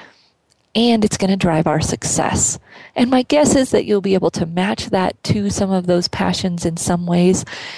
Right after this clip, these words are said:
And that hopefully you can look at some of those passions and say, "These are things I wanna do outside of work," right? For me, sports is something that I do outside of work. It's, and if I take some of the assessments, they say, "Oh, you know, you should go into sports, you should do this, you should do that in sports, sports, sports,"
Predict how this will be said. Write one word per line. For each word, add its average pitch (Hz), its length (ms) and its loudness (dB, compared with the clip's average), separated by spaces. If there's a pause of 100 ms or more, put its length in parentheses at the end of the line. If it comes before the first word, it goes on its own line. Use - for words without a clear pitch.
(120)
And 269 140 2
that 277 140 2
hopefully 285 380 2
you 240 120 4
can 208 180 0
look 196 160 0
at 196 80 2
some 190 220 0
of 185 140 -2
those 180 160 2
passions 175 440 0
and 180 140 -2
say, 175 280 2 (320)
"These 247 200 4
are 226 80 6
things 175 280 2
I 170 60 2
wanna 160 240 0
do 170 240 0
outside - 460 -2
of - 160 -6
work," - 280 -6 (420)
right? 185 280 0 (440)
For 196 120 -2
me, 196 160 2
sports - 540 -2
is 170 80 0
something 170 380 -2
that 165 120 0
I 165 120 2
do 180 200 2
outside - 520 -2
of - 140 -4
work. - 280 -2
It's, - 220 -4 (580)
and 185 120 2
if 185 160 0
I 170 180 2
take - 360 0
some 202 160 -2
of 196 140 -2
the 190 100 4
assessments, 180 560 -2
they 180 80 2
say, 175 240 2
"Oh, 202 120 2
you 175 120 -2
know, 170 120 -2
you 180 100 -6
should - 140 -8
go 180 100 0
into 175 160 -2
sports, - 340 -2
you 185 60 -4
should - 140 -6
do 180 100 4
this, 175 260 0
you 165 60 -6
should - 180 -8
do 165 100 0
that 175 180 2
in 165 80 -2
sports, - 340 -4
sports, - 260 -4
sports," - 320 -4